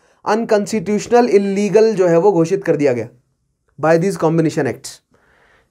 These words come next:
ठीक है। So combination acts of seventeen ninety nine, अठारह सौ, हमें ये पता चल गया, ठीक है। नेक्स्ट पॉइंट देखिएगा, कॉम्बिनेशन एक्ट आने के बावजूद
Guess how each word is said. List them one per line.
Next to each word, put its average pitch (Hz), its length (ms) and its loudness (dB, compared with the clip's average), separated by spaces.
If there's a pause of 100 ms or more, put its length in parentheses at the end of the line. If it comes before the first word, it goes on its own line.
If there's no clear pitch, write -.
ठीक 240 180 2
है। - 180 0 (240)
So 208 120 0
combination 220 520 4
acts 233 260 2
of 233 120 2
seventeen 208 440 -4
ninety 202 360 -2
nine, 226 240 0
अठारह 175 320 2
सौ, 220 440 0 (120)
हमें 165 160 -4
ये 180 60 -2
पता 151 180 0
चल 131 120 -2
गया, 110 160 -6
ठीक 208 180 -4
है। 208 60 2
नेक्स्ट 202 220 0
पॉइंट 247 140 4
देखिएगा, 220 400 2 (600)
कॉम्बिनेशन 240 680 2
एक्ट 247 200 0
आने 214 340 2
के 240 140 2
बावजूद 190 840 0